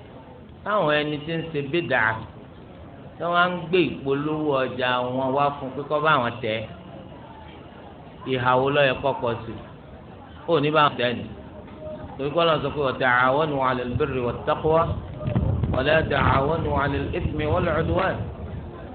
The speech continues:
Tí o bá pa á tì, nítorí kó takò tọ́lọ́run, pẹ̀lú ògo Ọlọ́run, Ọlọ́run ọba ó ṣe dáadáa míì fún ọ tí ó jì. O bùkátà láti ṣe ń tọ́lọ́run ọba ọ̀fẹ́. Ṣàkíyèsí agbọn abẹ wọn. Kí wá sọ nìkan náà?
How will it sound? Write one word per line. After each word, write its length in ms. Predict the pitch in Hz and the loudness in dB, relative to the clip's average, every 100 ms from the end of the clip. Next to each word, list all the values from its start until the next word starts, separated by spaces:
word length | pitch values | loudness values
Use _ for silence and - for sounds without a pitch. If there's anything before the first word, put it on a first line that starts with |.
| - - - | -14 -14 -10
Tí 120 | 175 | -2
o 80 | 180 | 2
bá 140 | 196 | 4
pa 200 | 190 190 | 4 6
á 80 | 190 | 4
tì, 200 | - 175 156 - - - - - | 4 -2 -4 -8 -14 -12 -12 -10
nítorí 320 | - 170 175 | -4 0 0
kó 160 | 170 180 | 4 2
takò 340 | 175 165 170 | 4 2 2
tọ́lọ́run, 440 | 165 165 180 170 147 - - | 0 2 2 2 0 -6 -2
pẹ̀lú 220 | 160 214 | 2 2
ògo 200 | 156 165 | 2 4
Ọlọ́run, 280 | 175 175 160 - - - - - - - | 2 2 -2 -6 -12 -14 -14 -16 -12 -8
Ọlọ́run 300 | - 170 180 | -2 0 4
ọba 200 | 156 151 | 2 2
ó 100 | 175 156 | 0 0
ṣe 200 | 143 147 139 | -4 -4 0
dáadáa 500 | 147 139 127 139 131 | 2 2 2 2 2
míì 200 | 156 139 | 0 -4
fún 180 | 120 123 | -2 -4
ọ 60 | 117 | -4
tí 140 | 143 | -2
ó 60 | 135 | -2
jì. 240 | 104 - - - - - - - - - - - | -2 -12 -14 -16 -16 -14 -14 -14 -14 -16 -16 -10
O 180 | 147 123 | -2 -2
bùkátà 440 | 107 107 151 156 120 | -2 0 0 0 -2
láti 200 | 113 101 | -2 -6
ṣe 140 | 117 | -8
ń 40 | 101 | -6
tọ́lọ́run 300 | 120 117 101 | -4 -4 -4
ọba 180 | 95 95 | -6 -6
ọ̀fẹ́. 300 | 90 - 92 92 - - - - - - - - - | -8 -8 -10 -12 -14 -16 -16 -16 -16 -16 -14 -12 -12
Ṣàkíyèsí 580 | - 110 107 139 120 - | -4 -2 -2 0 -2 0
agbọn 300 | 110 101 104 | 0 0 0
abẹ 180 | 101 92 | -2 -4
wọn. 180 | 87 - | -6 -8
Kí 140 | - 156 | 0 4
wá 140 | 196 202 | 6 4
sọ 140 | 185 | 2
nìkan 340 | 135 131 143 | -2 -2 -2
náà? 120 | 147 | -2